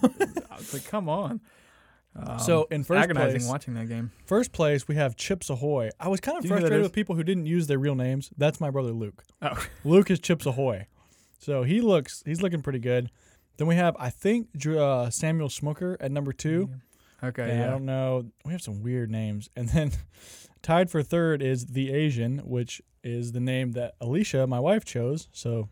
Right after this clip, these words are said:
Speaker 2: she's beating the heck out of me, and neither one of us watched any basketball, really. So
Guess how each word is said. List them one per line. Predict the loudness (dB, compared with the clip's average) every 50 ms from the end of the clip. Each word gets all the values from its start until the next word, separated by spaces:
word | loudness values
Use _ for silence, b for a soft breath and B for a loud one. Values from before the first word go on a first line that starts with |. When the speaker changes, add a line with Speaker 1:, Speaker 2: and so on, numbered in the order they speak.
| -14 -20 -20
Speaker 2:
she's | -10 -6 -4 -2 -2 -4 -6 -10 b b b b b b
beating | -6 -4 -2 -2 -2 -2 -2 -2
the | -2 -2 -2 -2
heck | -4 -4 -4 -4
out | -2 -2 -2 -2
of | -2 -4
me, | -4 -4 -4 -4 -6 -6 -8 _ -8
and | -8 -6 -6 -6 -6 -8 -8 -10 -10 -10 -10 -8 -6
neither | -4 -2 0 2
one | 2 4 4
of | 4
us | 4 2 2
watched | 0 0 0 0 -2
any | -4 -2
basketball, | 0 0 0 0 -2 -4 -6 -6 -6 -6
really. | -6 -8 -8 -10
So | -12 -12 -12 -14 -14